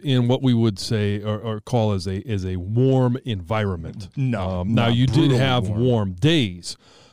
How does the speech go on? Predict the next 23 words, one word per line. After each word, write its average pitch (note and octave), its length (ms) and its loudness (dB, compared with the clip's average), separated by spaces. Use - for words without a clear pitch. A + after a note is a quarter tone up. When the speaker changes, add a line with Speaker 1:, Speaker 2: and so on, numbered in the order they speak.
Speaker 1:
um, G2+ 520 0
and A#2+ 160 0
a, A2+ 160 0
an A2 120 0
occasional, A2+ 920 0
what, F2 260 -10
seventy-five, G#2+ 1080 -2
maybe B2 480 2
eighty A#2 420 0
during A2 320 0
training A#2 240 0
camp. A2+ 180 -2
I C3+ 60 0
remember C3 280 2
Speaker 2:
Yeah. F#2+ 80 -2
Speaker 1:
coming A#2 200 0
from F#2+ 140 -8
Washington G2+ 580 -2
Speaker 2:
Catch E3+ 140 2
Speaker 1:
where G2 160 0
Speaker 2:
a - 20 -2
couple G2+ 320 -4
eighties. F#2+ 460 -10